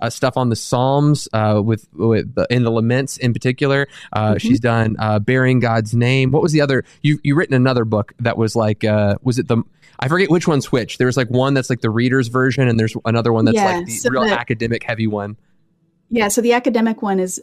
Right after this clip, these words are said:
Speaker 2: Bearing Yahweh's Name at Sinai, a re-examination of the name command of the Decalogue.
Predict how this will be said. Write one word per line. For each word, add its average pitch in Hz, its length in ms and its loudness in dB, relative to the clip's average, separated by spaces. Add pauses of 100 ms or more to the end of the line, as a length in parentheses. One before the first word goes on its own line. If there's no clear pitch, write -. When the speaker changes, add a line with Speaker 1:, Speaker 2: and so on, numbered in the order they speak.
(100)
Speaker 2:
Bearing 202 320 -2
Yahweh's 185 420 -4
Name 180 180 -6
at 170 120 -8
Sinai, 160 680 -6
a 185 100 -8
re-examination 180 1120 -8
of 175 120 -18
the 175 60 -8
name 175 360 -8
command 175 360 -6
of 170 80 -18
the - 60 -18
Decalogue. - 560 -18